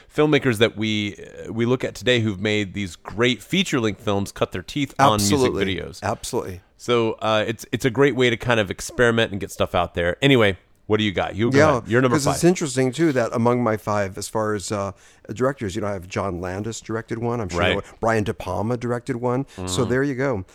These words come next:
Speaker 2: So of my top five, I wanna emphasize, and you're right in what you just said, because all five of my videos are in the mid nineteen eighties.
Speaker 1: Right.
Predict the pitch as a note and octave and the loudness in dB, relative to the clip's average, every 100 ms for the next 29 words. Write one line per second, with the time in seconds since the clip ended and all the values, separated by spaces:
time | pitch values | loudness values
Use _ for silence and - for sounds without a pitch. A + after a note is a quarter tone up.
0 | - - - D3 D#3+ E3 A3 G3+ F3+ - | -20 -10 2 4 4 4 4 4 2 6
1 | E3 D#3 F3+ C#4 C#4+ D3 A#2 - G2 F2+ | 6 6 4 4 4 0 -2 -2 -2 -2
2 | - D3 - D#3+ G3 F#3+ G3 C3+ C#3+ B2 | 0 0 2 2 6 4 6 2 2 0
3 | A#2+ - C3 - B2 - - _ C3+ C#3+ | 0 0 0 2 0 0 -10 _ 6 8
4 | D3+ D#3+ - C3+ B2+ A#2 A2+ A2 A2+ A2+ | 8 4 4 4 4 2 2 4 2 -2
5 | - _ - G2+ D3+ D#3 A#2+ F2+ E2 F2 | -8 _ -16 2 4 6 4 2 -4 -8
6 | - _ _ - G#2+ G#2+ - A2+ G#2+ G#2+ | -12 _ _ 0 4 4 2 0 2 0
7 | A2 - _ G#2+ G#2 - G#2+ G2+ - F2 | 0 -4 _ -2 -2 -2 -6 -6 -8 -10
8 | E2 C#2+ - F2+ E2+ | -8 -10 -8 -2 -2